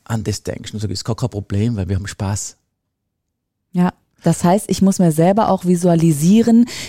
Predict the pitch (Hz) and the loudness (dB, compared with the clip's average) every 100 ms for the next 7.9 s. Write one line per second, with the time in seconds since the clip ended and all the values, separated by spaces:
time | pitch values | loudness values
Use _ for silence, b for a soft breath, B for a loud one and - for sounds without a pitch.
0 | B 175 214 233 180 175 202 - 185 180 | B 2 4 4 2 0 2 4 2 2
1 | - 233 190 175 - 139 131 127 160 151 | 0 -2 0 -2 0 2 2 0 -4 -2
2 | 175 170 165 156 160 156 - 196 240 233 | 0 2 2 2 2 0 0 0 2 4
3 | 233 240 - 220 196 190 - 196 - 165 | 4 2 0 0 0 0 2 2 0 -2
4 | 165 180 220 220 190 - 196 - 185 175 | 0 2 4 2 0 4 2 2 -2 0
5 | 170 156 156 156 156 151 135 131 135 175 | 2 2 0 0 0 0 0 0 2 0
6 | - 143 - 143 - B B B 254 220 | -2 -4 0 0 -2 B B B 0 2
7 | 180 143 175 302 - 117 113 117 117 | 2 2 2 2 0 -2 -2 -2 -8